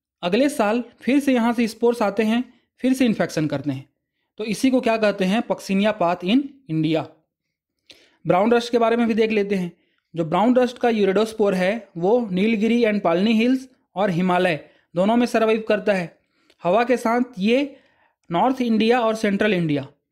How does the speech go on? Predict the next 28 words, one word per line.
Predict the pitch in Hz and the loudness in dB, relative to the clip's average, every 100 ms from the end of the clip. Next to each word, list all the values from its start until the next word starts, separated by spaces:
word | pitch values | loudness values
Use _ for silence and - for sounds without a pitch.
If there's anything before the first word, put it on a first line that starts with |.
| 156 | -4
दोनों | 190 208 | 0 0
में | 214 160 | 0 -2
आता | 139 139 | -2 -4
है, | 131 - | -6 -12
क्योंकि | - 220 247 | -6 -4 -2
जो | 233 | 0
ब्राउन | 190 165 214 208 | 0 0 0 0
रस्ट | 208 190 | -2 -2
है | 170 240 262 - | -2 -2 -4 -6
वो | 170 | -2
नॉर्थ | 202 165 196 214 | 0 0 0 0
इंडिया | 202 220 | 0 0
में | 226 | 0
भी | 220 | 0
आता | 220 208 220 | 0 0 0
है | 240 | 0
और | 262 202 | -2 -4
सेंट्रल | 214 202 202 202 | -4 -2 0 2
इंडिया | 180 156 147 | 2 0 0
में | 139 | -2
भी | 135 | -4
आता | 135 131 | -8 -12
है। | 127 _ _ _ _ _ _ | -16 _ _ _ _ _ _
फिर | 220 | -2
यहाँ | 226 208 226 | 0 0 0
पर | 226 | 0
इन्फेक्शन | 214 208 196 226 | 0 0 0 0
करेगा | 220 214 214 220 | 2 2 0 -2